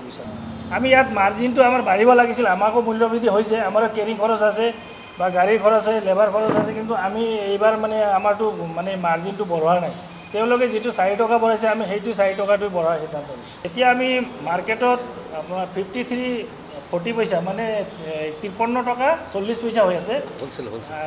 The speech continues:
Speaker 1: হ'লচেল যিটো আমি হোটেলত হ'লচেল, হ'লচেল ৰেট, আ, তাত এতিয়া চাৰি টকা প্লাছ কৰিলে আপোনাৰ ফিফটি ছেভেন ফৰ্টি পইচা হ'ব। আৰু ৰিটেইল যিটো আমাৰ অফিচিয়েল ৰেট আগৰ পৰা আছিল ফিফটি ছিক্স,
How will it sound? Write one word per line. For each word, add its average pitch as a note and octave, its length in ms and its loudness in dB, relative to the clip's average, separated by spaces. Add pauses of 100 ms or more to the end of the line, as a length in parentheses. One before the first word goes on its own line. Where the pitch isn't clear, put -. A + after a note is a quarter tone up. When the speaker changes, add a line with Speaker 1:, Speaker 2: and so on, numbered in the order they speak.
(120)
Speaker 1:
হ'লচেল F3 340 2
যিটো G#3 220 -2
আমি G3+ 200 0 (220)
হোটেলত G3 360 -2
হ'লচেল, F3 400 -4
হ'লচেল F3 320 -4
ৰেট, G#3 180 -2
আ, - 880 -10
তাত G3+ 160 0
এতিয়া G#3 220 -2
চাৰি G3+ 220 -2
টকা G#3+ 260 0 (440)
প্লাছ F#3+ 260 -2
কৰিলে G3+ 200 -2
আপোনাৰ G3+ 360 2
ফিফটি G3+ 300 -10
ছেভেন G#3 300 -4 (320)
ফৰ্টি F3+ 180 -6
পইচা G3+ 260 0
হ'ব। F#3 120 4 (640)
আৰু F#3 220 0
ৰিটেইল G3 300 2
যিটো A3 200 -2
আমাৰ A3 240 4
অফিচিয়েল F#3+ 500 0
ৰেট G#3+ 180 0
আগৰ G3+ 340 0
পৰা G#3 160 2
আছিল G3+ 280 -2
ফিফটি F#3 220 -10
ছিক্স, F#3+ 260 -8